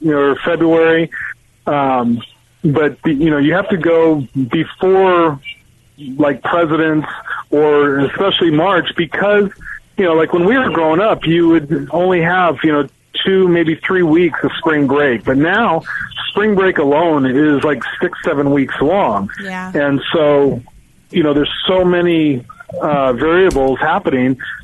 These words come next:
Speaker 1: that stretch over the holidays, or now how Halloween time used to just be the month of October. Now it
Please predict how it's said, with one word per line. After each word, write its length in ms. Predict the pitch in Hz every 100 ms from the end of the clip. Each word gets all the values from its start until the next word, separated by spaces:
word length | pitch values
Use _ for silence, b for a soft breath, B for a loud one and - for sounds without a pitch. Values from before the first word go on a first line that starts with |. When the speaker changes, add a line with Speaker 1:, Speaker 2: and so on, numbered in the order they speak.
| - -
Speaker 1:
that 260 | 147 139 117 131 131 - -
stretch 320 | - 170 170 175
over 380 | 170 156 143
the 100 | 139
holidays, 400 | 127 175 196 135
or 120 | 123 143
now 420 | 147 165 165 156 B B B - _
how 400 | 165 160 156 151
Halloween 580 | - 185 185 175 202 220
time 680 | - 139 127 127 131 147 143
used 260 | 185 285
to 80 | -
just 320 | 151 165 -
be 260 | 139 147 160
the 100 | 147
month 220 | 131 135
of 80 | 135
October. 720 | 156 175 - 277 208 123 92 - _
Now 560 | 110 135 233 202 190 240 B B
it 140 | 185